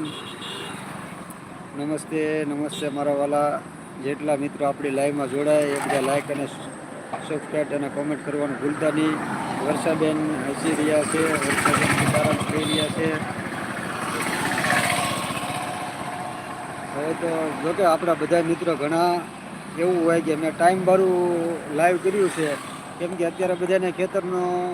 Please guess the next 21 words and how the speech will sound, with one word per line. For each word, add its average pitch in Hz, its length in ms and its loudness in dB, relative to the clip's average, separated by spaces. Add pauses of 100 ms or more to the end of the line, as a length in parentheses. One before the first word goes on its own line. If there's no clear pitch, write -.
(200)
સિઝન 185 580 0
ફૂલ 185 180 2
હાલતી 196 300 4
હોય 147 300 0 (1400)
અને 160 440 -2
બધા 165 240 0
કામમાં 170 420 -2
હોય, 160 560 2 (120)
પણ 147 160 -8
તોય 185 180 -4
એમ 175 200 -2
થયું 180 200 -4
કે 165 120 -4
બે 165 220 -2
દિવસથી 165 360 -2
લાઈવ 160 320 0
નથી 190 160 0
કર્યું, 156 320 0
એટલે 147 260 -6 (440)
લાવવાનું 165 340 -2
થોડુંક 165 240 -4